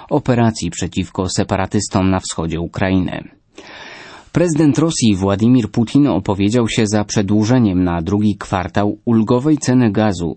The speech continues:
dostarczanego Ukrainie. Premier Rosji Dmitrij Miedwiediew powiedział, że rząd zadysponuje utrzymanie ulgi na gaz do pierwszego lipca. Dowódca sił nato w Europie, generał Filip Bridlow,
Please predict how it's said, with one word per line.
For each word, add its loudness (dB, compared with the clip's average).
dostarczanego -2
Ukrainie. 0
Premier 0
Rosji 0
Dmitrij 0
Miedwiediew 0
powiedział, 0
że 2
rząd 0
zadysponuje 0
utrzymanie 0
ulgi 2
na 0
gaz -2
do 0
pierwszego -4
lipca. -2
Dowódca 0
sił 2
nato 2
w -6
Europie, 0
generał 0
Filip 0
Bridlow, 0